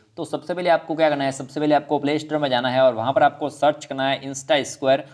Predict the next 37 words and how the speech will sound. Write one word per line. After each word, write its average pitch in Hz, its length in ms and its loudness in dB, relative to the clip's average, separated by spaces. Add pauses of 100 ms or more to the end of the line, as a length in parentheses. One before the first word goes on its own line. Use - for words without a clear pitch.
(200)
फोटो 139 240 2
एडिटर। 117 340 2
तो 139 120 -2
आपके 135 260 2
सामने 160 300 -2
ये 160 140 4 (100)
ऐप 151 200 0
आ 156 40 6
जाएगी। 151 300 2
इस 160 120 -4
ऐप 151 180 2
को 160 100 -4
कैसे 131 280 -4
यूज़ 131 340 0
करते 147 280 0
हैं 165 160 -2 (280)
मैं 147 120 -2
आज 151 140 2
आपको 139 220 0
इस 135 180 -6
वीडियो 123 200 0
में 151 260 -8
बता 117 220 2
देता 113 180 -2
हूँ। 110 380 -4
तो 175 80 -12
डाउनलोड 147 340 0
करने 160 220 -2
के 147 80 -8
बाद 156 240 2
जब - 180 0
आप 151 120 2
इस - 160 -8
ऐप 139 180 -2
को 139 120 2
ओपन 170 220 -2
करेंगे 147 360 0